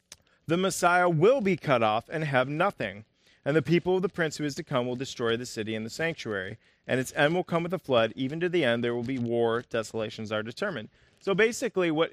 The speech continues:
what he's saying is that from the begi-, beginning of that decree in four forty-four B C, roughly, up until the point where Jesus rode in on a donkey in Jerusalem,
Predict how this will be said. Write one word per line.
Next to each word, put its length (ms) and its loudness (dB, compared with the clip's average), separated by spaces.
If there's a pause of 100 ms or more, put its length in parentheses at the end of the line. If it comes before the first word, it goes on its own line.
(120)
what 180 2
he's 180 0
saying 280 0
is 100 -2
that 220 0
from 200 2
the 80 2
begi-, 360 -2 (160)
beginning 320 0
of 80 -2
that 180 2
decree 540 -4 (400)
in 80 -10
four 300 -2
forty-four 500 -2
B 180 -6
C, 320 -4
roughly, 560 -4 (1040)
up 220 4
until 240 -2
the 100 0
point 220 0
where 80 -4
Jesus 720 -4
rode 320 0
in 100 0
on 180 0
a 40 2
donkey 480 -2
in 80 -6
Jerusalem, 720 -4